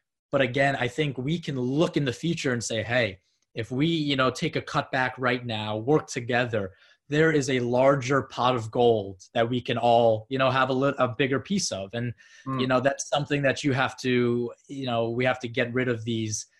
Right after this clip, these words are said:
Speaker 1: antiquated thoughts and, and old, old thinking and traditional thinking a little bit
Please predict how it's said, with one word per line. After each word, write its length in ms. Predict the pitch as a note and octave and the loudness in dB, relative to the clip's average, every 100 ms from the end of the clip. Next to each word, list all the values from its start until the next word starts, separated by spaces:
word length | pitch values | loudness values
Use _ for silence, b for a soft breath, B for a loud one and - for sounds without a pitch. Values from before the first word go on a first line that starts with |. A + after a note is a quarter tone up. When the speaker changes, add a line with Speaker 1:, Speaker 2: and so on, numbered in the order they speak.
| _ _ | _ _
Speaker 1:
antiquated 840 | C#3 D3 - D#3 - C3+ C3 B2 B2 | 0 0 0 -4 0 2 2 0 -6
thoughts 540 | - B2+ A#2+ A#2+ - | -2 2 4 2 0
and, 180 | B2+ A#2+ | -2 -2
and 200 | A#2+ A#2+ | -4 -2
old, 380 | C3 C3 C3+ B2+ - - | 2 2 2 -2 -12 -2
old 260 | C3+ C#3+ - | 0 0 0
thinking 540 | C#3+ C#3 C3 A#2+ A2+ | -4 -2 -2 -2 -2
and 120 | A2+ A2+ | -4 -4
traditional 480 | B2+ B2 - A#2+ | -4 -4 -4 -8
thinking 380 | A2 F3+ F#3 C3+ | -6 -6 -4 -4
a 40 | A#2+ | 0
little 200 | A2+ G#2+ | 0 0
bit 300 | A2+ A2 | -2 -2